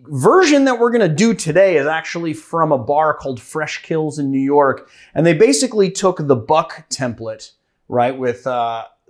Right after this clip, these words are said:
with, like, fresh ginger syrup and lime, uh, and top off with soda, uh, for a really nice take on this very,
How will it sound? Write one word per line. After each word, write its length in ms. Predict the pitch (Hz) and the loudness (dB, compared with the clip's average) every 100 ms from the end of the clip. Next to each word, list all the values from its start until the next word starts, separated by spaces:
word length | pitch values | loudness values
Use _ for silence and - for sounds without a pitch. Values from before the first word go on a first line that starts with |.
| 123 117 | -16 -6
with, 140 | 127 | -4
like, 160 | 120 117 | -2 -4
fresh 480 | - 170 160 151 - 135 | -4 0 2 0 -4 -4
ginger 400 | 120 147 139 139 | -2 0 0 -2
syrup 460 | 135 139 127 127 123 | -2 -4 -4 -4 -6
and 140 | 117 | -6
lime, 560 | 123 131 120 113 113 _ _ _ | -2 -2 -2 -6 -12 _ _ _
uh, 220 | - 117 120 | -2 -2 -2
and 140 | 117 | -6
top 260 | - 135 127 | -2 0 0
off 240 | 120 123 | -2 -2
with 160 | 113 - | -8 -4
soda, 600 | - 139 127 113 107 - _ _ - | 0 2 4 2 0 -8 _ _ -2
uh, 300 | 117 110 113 | 0 0 0
for 180 | 135 | 0
a 60 | 127 | 2
really 320 | 135 160 160 | 4 4 4
nice 420 | 143 139 135 - | 2 0 0 -4
take 380 | - - 143 135 | -8 -4 -4 -4
on 140 | 117 120 | -8 -10
this 140 | 107 | -10
very, 540 | 110 131 143 139 135 | -4 -2 0 -2 -8